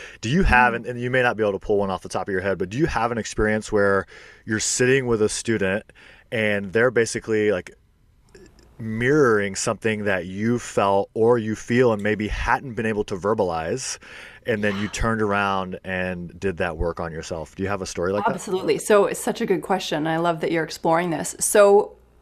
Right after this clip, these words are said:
Speaker 2: the first one that comes to mind is this incredible teenager in Australia. Her name is Ayanfi. And she had been bullied, um, when,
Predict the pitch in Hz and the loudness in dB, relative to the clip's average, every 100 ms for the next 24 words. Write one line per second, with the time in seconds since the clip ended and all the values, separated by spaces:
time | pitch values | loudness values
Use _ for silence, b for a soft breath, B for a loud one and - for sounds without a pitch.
0 | - 208 - 226 285 277 262 233 180 208 | -6 -4 2 4 4 2 2 2 0 -2
1 | 185 - 170 151 143 - 135 - b b | -2 -2 -2 0 0 -2 -4 -8 b b
2 | b - 185 165 175 170 - - 175 165 | b 2 2 4 0 -2 -4 -2 -2 -2
3 | - 196 208 208 196 185 160 160 156 151 | -2 2 2 2 0 -2 0 0 0 -2
4 | - - 165 151 151 - 196 196 185 165 | -4 -4 0 0 0 0 -2 -2 -2 -2
5 | 165 156 156 156 160 - 208 233 - B | -2 -2 -2 -2 -4 -4 -6 -6 -14 B
6 | B B B B - 190 185 185 180 180 | B B B B -2 2 4 4 0 -2
7 | - b b b _ _ - - - 233 | -10 b b b _ _ -6 -2 2 2
8 | 254 233 220 214 185 160 143 214 233 - | 2 2 4 2 2 4 4 2 0 -10
9 | - - 165 156 151 151 147 - _ - | -6 2 4 4 0 -2 -4 -8 _ -12
10 | - - 180 147 | -10 -4 0 0